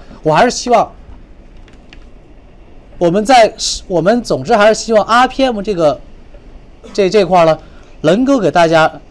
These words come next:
留下一个比较愉悦的这个心情。换句话说，就是什么？你可以稍微的去忽略一些刚才R P M这个工具给你带来的一些不适或者痛苦，好吧？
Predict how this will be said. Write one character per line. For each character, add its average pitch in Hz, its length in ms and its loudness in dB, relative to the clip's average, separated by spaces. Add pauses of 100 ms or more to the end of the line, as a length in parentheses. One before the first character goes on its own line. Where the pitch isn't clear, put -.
(480)
留 151 120 2
下 180 180 2
一 165 80 0
个 165 120 -2
比 143 100 -10
较 143 100 2
愉 131 160 -4
悦 190 180 2
的 156 120 0
这 143 140 -2
个 131 60 0
心 131 200 -8
情。 113 220 -12 (1200)
换 202 160 2
句 196 60 0
话 190 80 2
说， 185 100 0
就 185 160 -2
是 185 80 -4
什 160 100 -6
么？ 135 160 -4 (380)
你 208 100 -10
可 196 80 -4
以 160 120 0
稍 226 220 2
微 185 180 0
的 131 120 0
去 131 220 -8
忽 202 280 -8
略 202 140 2
一 143 120 -2
些 139 280 -4 (520)
刚 180 180 0
才 139 320 -2 (480)
R 226 220 2
P 247 180 -4
M 214 200 0
这 180 100 -4
个 165 80 -4
工 165 200 -8
具 156 240 -6 (500)
给 170 100 -6
你 156 100 -6
带 175 160 2
来 139 100 2
的 143 60 -4
一 139 100 -4
些 139 280 -4 (2250)
不 139 140 -6
适 185 300 -4 (180)
或 175 100 0
者 151 60 0
痛 156 220 -6
苦， - 240 -12
好 131 100 -4
吧？ 120 180 -4